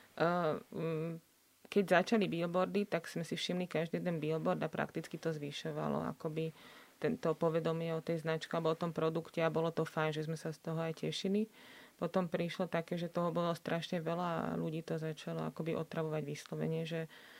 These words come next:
že to je nepríjemné, že na každom metri billboard, to je možno, že aj tá obchodná, že všade, akože nedokážeme to vnímať. Problém je, že my to vlastne vy-, vnímame, iba nie vedome.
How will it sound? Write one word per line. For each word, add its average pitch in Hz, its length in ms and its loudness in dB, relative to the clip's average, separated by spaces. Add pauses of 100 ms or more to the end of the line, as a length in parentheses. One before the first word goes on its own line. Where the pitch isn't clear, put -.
(360)
že 156 420 0
to 170 100 0
je 165 80 4
nepríjemné, 160 680 0
že 156 340 -4
na 160 140 -4
každom 156 420 0
metri 156 340 -2
billboard, 156 460 0
to - 100 -4
je 165 80 0
možno, 160 240 -2
že 160 140 -4
aj 165 140 -4
tá 175 120 0
obchodná, 160 460 0
že 160 140 -4
všade, 151 340 -2
akože 165 380 -2
nedokážeme 165 640 0
to 180 100 0
vnímať. 170 460 0 (400)
Problém 208 360 4 (100)
je, 185 180 4
že - 20 0
my 170 120 -2
to 170 120 -2
vlastne 165 300 0
vy-, 156 300 -2
vnímame, 160 680 2
iba 151 160 2
nie 160 240 4
vedome. 143 480 2